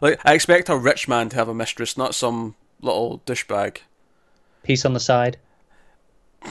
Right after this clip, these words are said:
Speaker 1: So it feels a bit demeaning, but all right.
Speaker 2: It
Speaker 1: Um,
Speaker 2: does, but it feels like that's what he'd call it.
Speaker 1: Well, I mean, this man is, uh, after all, proud that he's a high school graduate. Yeah, so there's a, there's a man walking his dog, who, by the way, is Mark Frost, uh, if you're not familiar with what he looks like.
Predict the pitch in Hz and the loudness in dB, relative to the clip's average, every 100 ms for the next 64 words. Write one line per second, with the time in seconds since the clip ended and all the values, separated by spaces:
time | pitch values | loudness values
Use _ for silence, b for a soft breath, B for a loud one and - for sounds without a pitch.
0 | - _ - - - - 120 107 135 120 | -20 _ -18 -16 -12 -6 -4 -4 -2 -2
1 | 113 107 110 95 120 120 139 - 147 180 | -2 -2 -4 0 4 4 4 4 6 6
2 | 147 123 - 135 131 - 139 131 127 123 | 6 2 -2 -2 -4 -4 -4 -2 -2 -2
3 | 127 127 110 117 113 127 123 131 - _ | -2 -4 -4 -4 -2 -2 -2 -2 -12 _
4 | _ - _ _ _ _ _ - 180 151 | _ -20 _ _ _ _ _ 0 4 6
5 | 156 175 - 143 131 120 117 78 76 127 | 4 2 2 2 2 0 -2 -2 0 0
6 | - 117 110 - - - 151 170 123 113 | 0 0 0 -4 -8 2 6 6 4 -2
7 | 123 117 110 120 120 - 110 107 113 143 | -4 -4 -2 -2 -2 -4 -8 -4 -2 -2
8 | - - - - _ _ _ - 214 - | -6 -12 -14 -20 _ _ _ 2 4 4
9 | 196 175 160 - 143 139 147 165 175 156 | 2 4 2 2 -2 0 2 4 2 2
10 | 143 - 120 - 107 113 127 123 123 110 | 0 -2 -6 -2 -2 -2 0 4 4 4
11 | 107 107 98 104 107 - - 101 123 - | 0 0 0 -2 -2 -4 -4 -4 -4 -6
12 | - - 101 92 - - 107 110 104 113 | -6 -6 -4 -4 -8 -10 -10 -8 -10 -8
13 | 110 113 - 117 117 117 - 123 123 | -8 -8 -10 -8 -6 -6 -4 -4 -4